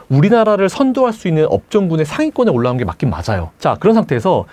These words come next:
치킨 게임이 저는 이런 상황에서 우리나라 기업들이 정말 잘 버텼다 생각합니다. 투자 줄인 기업들이 있어요? 아니, 공장 뭐 증설하는 거 좀 딜레이 시킨 거야 어쩔 수 없죠. 그 비용 가지고 차라리 딴 거 쓰는 게 나으니까. 근데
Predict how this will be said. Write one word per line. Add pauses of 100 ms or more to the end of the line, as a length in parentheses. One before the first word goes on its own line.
(220)
치킨
게임이
저는
이런
상황에서
우리나라
기업들이
정말
잘
버텼다
생각합니다.
투자
줄인
기업들이
있어요?
아니,
공장
뭐
증설하는
거
좀
딜레이
시킨
거야
어쩔
수
없죠. (260)
그
비용
가지고
차라리
딴
거
쓰는
게
나으니까. (300)
근데